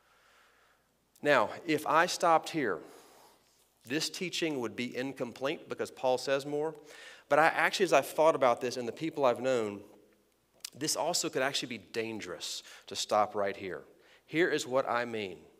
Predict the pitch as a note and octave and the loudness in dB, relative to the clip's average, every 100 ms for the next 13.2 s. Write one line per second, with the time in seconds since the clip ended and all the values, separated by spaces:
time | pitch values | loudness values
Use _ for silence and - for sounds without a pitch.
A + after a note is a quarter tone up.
0 | _ _ - - - - E3 G#3 G#3 F3+ | _ _ -20 -16 -6 2 4 4 6 6
1 | C#3 C3 D3 C#3 - D#3+ - F3 E3 - | 8 8 6 6 0 0 -2 -4 -4 -2
2 | D#3 C#3+ - A#2 A2+ G#2 G2+ D3+ D3+ A2+ | 0 -2 -2 -6 -6 -6 -6 -4 -4 -4
3 | - C3+ C3 C3 B2+ - A2+ A2+ G#2+ F#2+ | -4 -2 -2 -4 -8 -6 -4 -2 -2 -2
4 | F2+ D#2+ D#2 D2 - - _ _ _ - | -2 -2 -10 -20 -20 -20 _ _ _ -16
5 | A#2+ D#3+ F3 - - D#3 D3 D3+ - A#2+ | -6 -2 -2 -4 -4 -2 -2 -2 -4 0
6 | C3 B2+ - A2 E2+ - - - - - | 2 0 -2 -2 -2 -4 -8 -8 -12 -18
7 | - C#3 F3+ D#3 C#3 A#2+ A#2+ F#3+ A3 B3 | -10 -2 -2 0 0 0 2 2 6 6
8 | D#3 D3 E3 D3 B2+ C#3 E3+ F#3 E3+ - | 6 2 -2 -2 0 4 4 2 -2 2
9 | C3 G2+ - - - C#3+ G3 D#3+ C#3 F3+ | 4 4 -2 -14 -10 -2 0 2 4 6
10 | B3 A#3 A3 G3 G#3 G3 - C#3+ C3 - | 6 4 2 0 4 4 4 0 0 -2
11 | F3 F3 F3+ F3 F3 C#3+ D3+ C3 C3+ - | 2 4 4 4 2 2 2 0 -6 -4
12 | D#3 G#2+ G#2 B2+ B2 C#3 C#3 A2+ F#2 - | -2 0 0 -4 -2 0 0 0 -4 -4
13 | - - | -6 -8